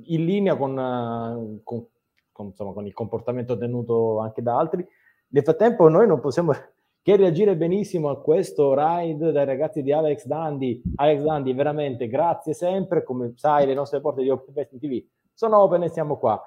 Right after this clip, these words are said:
Grazie sempre ragazzi, noi stiamo parlando di professional wrestling, della bellezza del professional wrestling, e oggi abbiamo qui con noi,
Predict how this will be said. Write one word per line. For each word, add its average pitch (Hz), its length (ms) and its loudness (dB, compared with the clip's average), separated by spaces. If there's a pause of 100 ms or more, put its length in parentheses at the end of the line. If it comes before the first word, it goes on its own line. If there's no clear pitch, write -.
(380)
Grazie 180 360 4
sempre 185 240 0
ragazzi, 160 320 0
noi 165 120 -2
stiamo 151 260 2
parlando 139 520 0
di 117 340 -4
professional 107 440 -8
wrestling, 123 440 -6 (100)
della 123 280 -2
bellezza 123 500 0
del 113 80 -8
professional 113 360 -10
wrestling, 151 300 -6
e 120 40 2
oggi 139 180 2
abbiamo 123 280 -2
qui - 160 -2
con 143 180 0
noi, 123 240 0